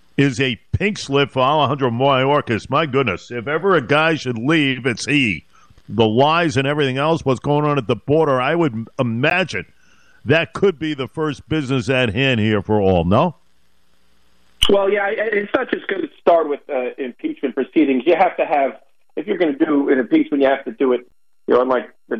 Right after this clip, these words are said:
Speaker 2: what the Democrats did last time, you have to do it properly. Uh, you know, you have to have a hearing. You have to get, you have to have the improper information uh, and build the case. So, uh, so the, uh, there hasn't been in proceedings yet, but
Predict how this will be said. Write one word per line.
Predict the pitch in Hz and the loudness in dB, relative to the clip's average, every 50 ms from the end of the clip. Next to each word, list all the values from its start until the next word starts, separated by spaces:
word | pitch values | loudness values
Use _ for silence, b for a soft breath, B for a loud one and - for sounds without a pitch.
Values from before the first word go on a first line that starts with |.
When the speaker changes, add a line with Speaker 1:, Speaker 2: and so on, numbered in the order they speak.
| 113 123 | -8 -10
Speaker 2:
what | 131 120 | -12 -12
the | 131 | -2
Democrats | 107 123 120 123 120 - - - 127 - | 0 0 2 2 0 -2 -2 -4 -4 -4
did | - 120 113 | -8 -2 0
last | 127 127 123 120 | 2 2 2 2
time, | - 120 123 | -2 -4 -4
you | 143 | -2
have | 165 160 - | -4 -4 -4
to | - | -4
do | - 139 | -4 -4
it | 120 107 | -4 -4
properly. | - - 135 131 127 - 139 117 110 107 101 - _ _ _ _ _ _ _ | -2 -2 0 0 0 -4 -8 -8 -8 -10 -12 -14 _ _ _ _ _ _ _
Uh, | - 127 120 117 117 | -2 0 0 0 0
you | 117 135 135 | -4 -6 -8
know, | 135 | -8
you | 135 135 | -8 -6
have | - 165 160 - | -4 -4 -4 -4
to | - 147 | -2 -2
have | 139 127 | -2 -2
a | 117 123 | -4 -8
hearing. | - 156 151 139 127 117 113 113 | -6 -4 -4 -4 -4 -4 -6 -6
You | 113 | -4
have | 147 135 - | -6 -6 -4
to | - 131 | -6 -4
get, | 120 131 117 - - | -2 -2 -2 -2 -4
you | - 139 | -6 -2
have | 135 156 - - | -2 -2 -2 -2
to | 139 127 120 - - - - - | 0 0 0 0 -2 -4 -10 -6
have | - 143 135 131 117 | -2 0 0 0 0
the | 135 143 | 0 -2
improper | 135 131 - - 170 151 - 156 143 135 - - | -2 -2 0 0 0 0 0 -2 -4 -4 -4 -6
information | 143 127 117 - 127 123 131 135 135 - - 123 113 110 - _ _ _ _ _ _ | -8 -8 -6 -6 -4 0 0 0 -2 -2 -4 -6 -6 -6 -8 _ _ _ _ _ _
uh, | 127 120 113 110 110 110 107 | 2 2 4 4 4 2 2
and | 117 113 | -2 -2
build | 110 143 139 113 | 0 -2 0 0
the | 117 110 | -4 -10
case. | - - 160 151 123 110 - _ _ 143 | -2 0 0 2 2 -2 -8 _ _ 0
So, | 131 123 123 123 120 120 | 0 0 2 0 2 2
uh, | 127 120 120 117 120 113 - _ _ _ _ _ _ - _ _ _ _ _ _ _ - | 2 2 2 0 0 -2 -10 _ _ _ _ _ _ -20 _ _ _ _ _ _ _ 2
so | 151 139 139 - - _ _ _ _ | 2 2 2 -2 -10 _ _ _ _
the, | 139 147 139 127 - - - | 0 2 2 2 -2 -6 0
uh, | - 143 135 127 120 | 2 2 2 2 2
there | 120 127 135 | 0 2 2
hasn't | 165 160 143 139 143 127 | 2 2 2 0 -4 -4
been | 127 131 135 | -4 -2 -4
in | 127 | -4
proceedings | 120 - 143 139 131 120 139 127 120 113 | -2 -2 -2 -2 0 0 2 2 2 4
yet, | 170 165 156 - | 4 2 2 2
but | - 143 135 - | 0 -2 -2 -2